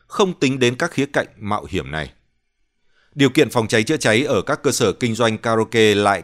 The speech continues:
càng không tính đến các yếu tố mạo hiểm nêu trên và chỉ yêu cầu như mọi cơ sở hạ tầng dân dụng khác. Một bãi tắm,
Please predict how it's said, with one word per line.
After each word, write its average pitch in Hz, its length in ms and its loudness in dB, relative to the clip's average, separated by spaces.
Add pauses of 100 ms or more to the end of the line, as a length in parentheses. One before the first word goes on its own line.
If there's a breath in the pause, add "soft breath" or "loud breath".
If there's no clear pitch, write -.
(160)
càng 110 200 2
không 131 260 -2
tính 110 180 0
đến 107 180 0
các 147 160 -4
yếu 113 260 -4
tố 107 160 2
mạo 131 240 -4
hiểm 87 340 -4
nêu 90 200 -4
trên 95 240 0 (440)
và 147 320 2
chỉ 113 180 -4
yêu 156 140 4
cầu 107 380 2 (100)
như 120 200 0
mọi 107 340 -2
cơ 110 120 0
sở 92 180 -4
hạ 87 180 -4
tầng 82 300 -6
dân 87 220 -2
dụng 85 180 -6
khác. 127 260 0 (1080)
Một 82 200 -10
bãi 98 160 -4
tắm, 95 300 -2